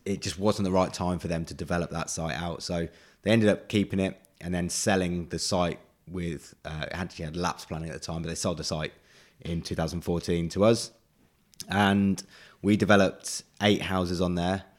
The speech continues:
The site was worth a hundred fifty-seven thousand pounds. We spent in total, so developing it as well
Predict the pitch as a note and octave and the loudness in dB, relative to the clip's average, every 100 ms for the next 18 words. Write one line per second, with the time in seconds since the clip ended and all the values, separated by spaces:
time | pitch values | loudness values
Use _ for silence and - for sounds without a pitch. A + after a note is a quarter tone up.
0 | _ _ _ _ _ _ _ G#2 F#2 F#2 | _ _ _ _ _ _ _ 0 2 2
1 | F#2 - - A2 F#2 F#2+ F#2 F#2+ F#2 - | 0 -2 4 6 6 2 2 4 2 0
2 | F#2 G2 F2 F2 F2+ - F#2 E2+ E2 E2 | -2 -2 -2 -4 -6 -6 -4 -4 -4 -6
3 | D#2+ E2 E2+ E2+ E2+ - F#2 F2 - - | -6 -6 -4 -4 -6 -8 -6 -6 -8 -2
4 | G2+ G2 D#2+ - _ G2+ G2+ F#2+ - F#2 | 0 0 -2 -12 _ -2 0 0 0 -2
5 | F2+ F#2+ F#2 E2+ F2 E2 E2+ F#2 F2 F#2 | 0 0 -2 -2 -6 -4 0 2 2 -2
6 | F2+ E2 E2 F2 E2+ F2 | -4 -4 -4 -2 0 -2